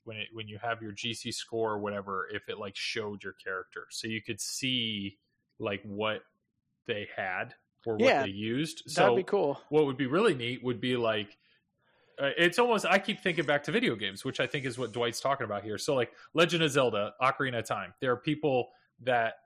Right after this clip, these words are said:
Speaker 1: will completely beat that game, and then they show their screenshot, and they show zero zero zero, so zero deaths,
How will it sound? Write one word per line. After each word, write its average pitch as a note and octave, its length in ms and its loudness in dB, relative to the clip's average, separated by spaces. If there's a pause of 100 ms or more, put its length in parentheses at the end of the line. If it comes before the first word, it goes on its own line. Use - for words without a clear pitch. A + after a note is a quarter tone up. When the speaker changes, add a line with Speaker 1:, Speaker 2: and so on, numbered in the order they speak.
(180)
Speaker 1:
will C3+ 160 -4
completely D#3+ 520 -2
beat D3+ 240 0
that A#2+ 200 0
game, A#2+ 440 -6
and A#2+ 120 -6
then A#2+ 80 -6
they A#2 100 -2
show C#3 160 -2
their A2+ 120 -2
screenshot, B2 760 -2
and A2+ 100 -6
they A2+ 80 -4
show A2+ 260 -4
zero B2+ 200 -2
zero B2 220 0
zero, G#2+ 300 0
so A2+ 200 -4
zero B2 340 0
deaths, G#2 500 -4